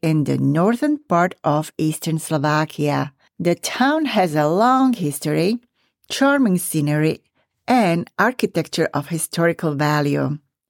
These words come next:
Fun fact, did you know that Prešov is called Little Leipzig? Yes, it has properly earned such a name thanks to a high level of education and culture.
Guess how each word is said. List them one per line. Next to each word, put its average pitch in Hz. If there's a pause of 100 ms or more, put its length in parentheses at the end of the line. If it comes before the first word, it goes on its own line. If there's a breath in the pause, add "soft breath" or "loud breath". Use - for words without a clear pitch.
(140)
Fun 302
fact, - (220)
did 185
you 185
know 190
that 147
Prešov 175
is -
called - (100)
Little 165
Leipzig? 165 (600)
Yes, 240 (100)
it 175
has 185
properly 214
earned 185
such 175
a 151
name 156
thanks 262
to 175
a 156
high 180
level 247
of 170
education 175
and 156
culture. 165